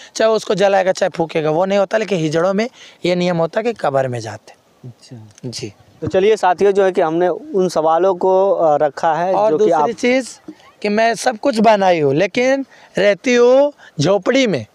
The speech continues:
Speaker 2: हम्म, हम्म।
Speaker 1: मेरे पास सब कुछ है भगवान का दिया हुआ,
Speaker 2: हम्म।
Speaker 1: लेकिन मैं रहती हूँ झोपड़ी में। मेरा घर है, द्वार है, खेत है, बा-, अ, खेत है चालीस बीघा,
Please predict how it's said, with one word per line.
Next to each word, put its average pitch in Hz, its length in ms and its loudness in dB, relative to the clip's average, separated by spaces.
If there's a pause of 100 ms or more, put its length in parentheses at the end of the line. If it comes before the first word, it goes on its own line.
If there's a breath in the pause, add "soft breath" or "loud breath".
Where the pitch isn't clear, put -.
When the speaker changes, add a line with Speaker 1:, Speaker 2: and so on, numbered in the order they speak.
(120)
Speaker 2:
हम्म, 151 200 -10
हम्म। 131 280 -14
Speaker 1:
मेरे 226 180 0
पास 240 220 -2
सब 254 220 0
कुछ 285 240 -4
है 381 60 -2
भगवान 208 380 -2
का 180 120 -2
दिया 165 200 0
हुआ, 147 220 -2 (160 loud breath)
Speaker 2:
हम्म। 131 120 -12 (100)
Speaker 1:
लेकिन 196 220 0
मैं 220 100 4
रहती 214 280 0
हूँ 240 80 2
झोपड़ी 196 360 2
में। 160 140 -2
मेरा 185 240 2
घर 185 280 2
है, 190 200 2
द्वार 185 400 2
है, 180 120 4 (540 loud breath)
खेत 214 300 2
है, 196 140 6
बा-, 180 300 4
अ, 190 220 -2 (300 loud breath)
खेत 220 260 0
है 208 100 2
चालीस 196 400 0
बीघा, 180 560 4